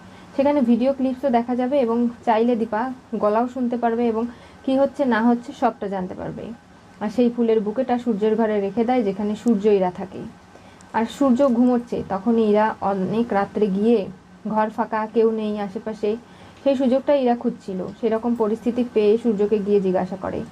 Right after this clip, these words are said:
"পেন ড্রাইভটা আপনি কোথায় রেখেছেন? সেটা আপনাকে দিতেই হবে, তা না হলে অনেক কাজ আটকা পড়ে রয়েছে।" আর এগুলো দীপা শুনছে আর অবাক হয়ে যায়।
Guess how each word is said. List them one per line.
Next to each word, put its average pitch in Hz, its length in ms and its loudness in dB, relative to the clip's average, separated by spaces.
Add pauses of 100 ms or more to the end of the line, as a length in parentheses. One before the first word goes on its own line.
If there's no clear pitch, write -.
(320)
"পেন 262 160 4
ড্রাইভটা 247 340 2
আপনি 254 240 -4
কোথায় 214 300 0
রেখেছেন? 190 420 -4
সেটা 226 220 0
আপনাকে 233 260 0
দিতেই 240 380 4
হবে, 190 280 0
তা 220 100 -4
না 233 160 0
হলে 254 160 4
অনেক 247 240 0
কাজ 269 180 0
আটকা 262 260 -4
পড়ে 233 140 2
রয়েছে।" 196 400 -2 (260)
আর 214 100 2
এগুলো 247 280 2
দীপা 240 240 -2
শুনছে 226 400 -2
আর 208 100 0
অবাক 196 260 0
হয়ে 196 200 -2
যায়। 185 200 -2